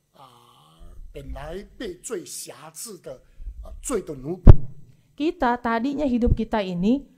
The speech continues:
Speaker 2: telah dikuasai dan menjadi budak atau hamba dari dosa.
Speaker 1: 现在借着圣灵重生了。
Speaker 2: Sekarang melalui Roh Kudus kita telah mendapatkan hidup baru.
Speaker 1: 那有这个重-，有这个重生以后，才会有末日的复-，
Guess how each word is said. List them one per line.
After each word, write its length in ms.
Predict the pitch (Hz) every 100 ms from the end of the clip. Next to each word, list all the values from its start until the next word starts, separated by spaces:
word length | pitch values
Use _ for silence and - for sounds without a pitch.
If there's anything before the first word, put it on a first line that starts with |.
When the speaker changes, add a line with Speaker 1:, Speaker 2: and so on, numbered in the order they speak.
| _ _
Speaker 2:
telah 240 | 262 247 247
dikuasai 720 | 247 262 240 214 226 190 254
dan 160 | 247
menjadi 340 | 233 240 233 247
budak 320 | 220 233 247 269
atau 160 | 226 240
hamba 560 | 214 233 269 302 294 233
dari 240 | 226 220
dosa. 400 | 196 180 175 156 - _
Speaker 1:
现 160 | - 196
在 140 | 180 170 143 _
借 180 | 277 190
着 80 | 170
圣 280 | - 208
灵 160 | 143 135
重 180 | - 139
生 220 | 156 170
了。 80 | 135 - _ _
Speaker 2:
Sekarang 480 | 311 311 330 427 427
melalui 400 | 381 359 359 359
Roh 80 | 370
Kudus 400 | 427 320 311 -
kita 400 | 302 269 311 302
telah 160 | 262
mendapatkan 480 | 240 226 214 233 277
hidup 260 | 269 240 226
baru. 320 | 233 320 247 - _
Speaker 1:
那 160 | - 233 - _ _
有 180 | 175 160
这 200 | 156 185
个 140 | - -
重-， 300 | 185 180 226 -
有 160 | 175
这 200 | 185 254
个 120 | 226 185
重 240 | 175 175
生 240 | - 208
以 140 | 175 139
后， 220 | 175 139 _ _ -
才 180 | 156
会 140 | 165 196
有 100 | 123
末 300 | 151 220 165
日 100 | 196
的 120 | 151 131
复-， 160 | -